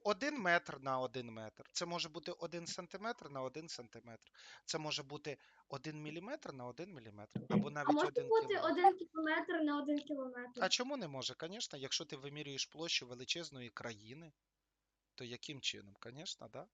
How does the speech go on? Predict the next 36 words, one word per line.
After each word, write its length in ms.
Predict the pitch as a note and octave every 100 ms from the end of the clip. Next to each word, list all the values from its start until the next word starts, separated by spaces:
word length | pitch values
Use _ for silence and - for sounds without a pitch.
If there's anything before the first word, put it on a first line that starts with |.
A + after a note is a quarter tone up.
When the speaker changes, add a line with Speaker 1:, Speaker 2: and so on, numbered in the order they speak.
| _
Speaker 2:
Або 180 | D4+ D#4
Speaker 1:
Може. 160 | G#4+ G#4+
Speaker 2:
площу 540 | F4+ E4+ G4+ - D#4+
великого 840 | D#4+ D#4+ E4 E4+ D#4+ D#4+ D#4+ D#4
дуже 320 | D4 D#4 D#4 D4+
поля, 500 | - B3 C4 C4+ B3+
може, 560 | B3 B3 B3+ B3+ B3+
щоб 180 | B3+ C4 - -
Speaker 1:
Да. 60 |
Speaker 2:
міряти 340 | D4 C#4 C#4 B3
таке. 460 | - - - - D3
Speaker 1:
Ну, 160 | A3 F4
і 80 | E3+
тепер 300 | F3 G#3+ G3+
виникає 560 | E3 D3 - E3+ E3
питання, 480 | D3 D#3+ C#3 A#2 A2+
хорошо, 500 | - C#3 D3 - A2 -
а, 500 | A#2 A#2 A#2 A#2+ A#2+ - C#3
ну, 120 | D3
це 200 | - D3
якби 320 | C3+ B2+ C3
лінійна 460 | B2+ C#3 F3 G3+ D3
фігура, 480 | - A2+ A2 G2+ G2
да? 200 | A2+ D3 - _ _ -
Тобто 220 | A#2 -
там 200 | B2 A#2
ви 140 | A2+ B2
поділили 520 | B2 A#2 B2+ D3 C#3
собі 280 | - A2 A2
на 100 | G#2
квадрати, 460 | G#2+ G2+ G#2+ G2+
порахували 640 | - A2+ A2+ - C3+ C#3 B2+
площу, 460 | A2 G#2 - - - - _ -
питань 280 | - C3
Speaker 2:
Ну, 40 | C3
Speaker 1:
ніяких 560 | A#2+ B3 C#4+ E4+ -